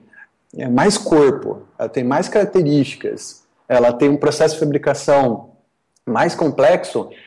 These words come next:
ela vai ter aromas que a gente vai querer preservar durante a degustação,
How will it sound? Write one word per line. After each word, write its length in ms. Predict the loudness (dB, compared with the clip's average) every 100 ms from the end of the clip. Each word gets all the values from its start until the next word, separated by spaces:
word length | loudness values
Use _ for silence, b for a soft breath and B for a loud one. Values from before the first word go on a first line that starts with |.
| B 0
ela 240 | 2 2
vai 220 | 2 2 2
ter 300 | 2 2 4
aromas 540 | 4 4 2 0 -2
que 100 | -2
a 60 | -2
gente 180 | -2
vai 100 | -4
querer 200 | -2 -4
preservar 640 | 0 0 4 2 4 2 2
durante 480 | 2 2 0 0 -2
a 80 |
degustação, 800 | -2 -4 -8 -10 -12 -10 -10 -12